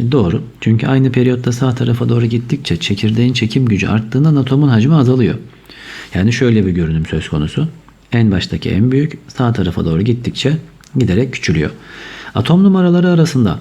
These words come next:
Z büyük, Y büyük, X ilişkisi vardır. E, sağ tarafa doğru gittikçe atom numarası artar. O zaman bu da doğru. Ancak soru bize yanlış olanları sormuş. Buraya da dikkat etmek lazım arkadaşlar.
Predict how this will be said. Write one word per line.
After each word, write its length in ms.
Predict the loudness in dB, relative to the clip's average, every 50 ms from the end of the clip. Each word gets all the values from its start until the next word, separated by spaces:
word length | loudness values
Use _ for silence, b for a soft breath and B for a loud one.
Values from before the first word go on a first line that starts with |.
| -8 -16 -18 -10 -6 -2
Z 80 | 0
büyük, 380 | 2 2 4 4 2 2 2 2
Y 200 | 2 2 2 2
büyük, 180 | 0 0 0
X 180 | 0 0 0 2
ilişkisi 360 | 0 0 0 -4 -4 -2 -2
vardır. 420 | 0 0 0 0 -2 -2 -4 -4 -4
E, 60 | -6 -4
sağ 220 | -2 0 0 0
tarafa 340 | 0 0 0 2 0 0 0
doğru 160 | 0 2 2
gittikçe 420 | 2 0 0 0 -2 -2 0 0
atom 240 | -2 0 2 2 2
numarası 380 | 4 4 4 4 2 2 2 2
artar. 420 | 2 2 2 0 -2 -4 -4 -6 -10 -12 -6 -4
O 60 | -2
zaman 260 | 0 2 2 2 2
bu 100 | 2 2
da 120 | 0 0 0
doğru. 280 | -2 -2 -2 -4 -4 -6 B B B B B B B B B
Ancak 280 | 0 2 2 2 0
soru 260 | 0 0 0 2 2 2
bize 160 | 2 2 2
yanlış 380 | 2 4 4 4 4 4 4
olanları 360 | 2 2 2 2 2 0 0 -2
sormuş. 500 | -2 -4 -4 -2 -2 -4 -6 -6 -4 0
Buraya 160 | 0 2 2
da 100 | 2 2
dikkat 220 | 2 0 0 -2
etmek 320 | -2 -2 -2 -4 -4 -4 -4
lazım 260 | -4 -4 -2 -2 -2
arkadaşlar. 600 | -2 -2 -4 -4 -4 -4 -4 -2 -2 -2 -2 -4